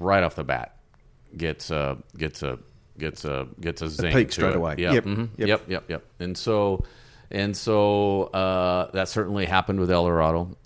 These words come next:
Speaker 1: and, and then, and then it drifts off into a space where, you know, everybody loves it, and they're just, but they're not really sure how to implement it yet, and they don't know the beer styles. Then it kinda goes through this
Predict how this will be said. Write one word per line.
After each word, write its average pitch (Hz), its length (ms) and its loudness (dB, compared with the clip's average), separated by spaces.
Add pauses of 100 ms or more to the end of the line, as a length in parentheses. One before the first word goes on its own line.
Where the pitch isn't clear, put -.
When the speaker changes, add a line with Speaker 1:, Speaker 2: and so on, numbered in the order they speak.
Speaker 1:
and, 82 500 -2 (680)
and 101 200 4
then, 110 420 4
and 98 140 2
then 127 180 4
it 110 100 -2
drifts 107 320 4
off 101 280 4
into 92 280 2
a 80 60 2
space 90 680 0
where, 82 560 2 (420)
you 143 60 -4
know, 135 80 0
everybody 87 380 2
loves 143 320 4
it, 139 280 2
and 90 80 -6
they're 85 140 -2
just, 78 200 -8
but 82 120 -6
they're 85 80 -4
not 82 140 -4
really 78 140 -2
sure 80 200 -4
how 78 140 0
to 71 200 -2
implement 98 460 -2
it 90 120 -6
yet, 87 440 4
and 78 180 -2
they 80 80 -2
don't 80 140 -4
know 73 140 -4
the 69 80 -6
beer 107 260 -2
styles. 92 640 0 (360)
Then 117 140 0
it 117 140 -4
kinda 107 240 0
goes 87 260 -2
through 90 240 0
this 78 480 -4